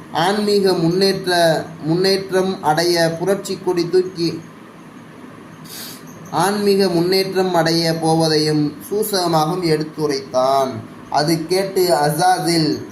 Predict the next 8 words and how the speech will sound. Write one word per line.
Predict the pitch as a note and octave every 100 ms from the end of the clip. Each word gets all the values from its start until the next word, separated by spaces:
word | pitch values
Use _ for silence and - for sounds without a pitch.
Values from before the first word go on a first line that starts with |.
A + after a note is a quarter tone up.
| -
புரட்சி | F#3+ G3 - F#3+ -
கொடி | E3+ E3 D#3 - - -
தூக்கத் | G3 G3 F3+ -
தொடங்கிவிட்டான். | D3+ D#3+ D#3+ D3+ B2+ C3+ C3+ C#3 B2+ A2+ - - - C#3
நெருப்பால் | D#3+ F#3+ G3+ G3 G3 F#3+
ஆக்கப்பட்ட | E3+ F3 - E3 F3 E3 E3+
எங்களை | D#3 D3+ E3 F#3 F#3
விட | F#3+ G#3+ A3 D3+ A#2+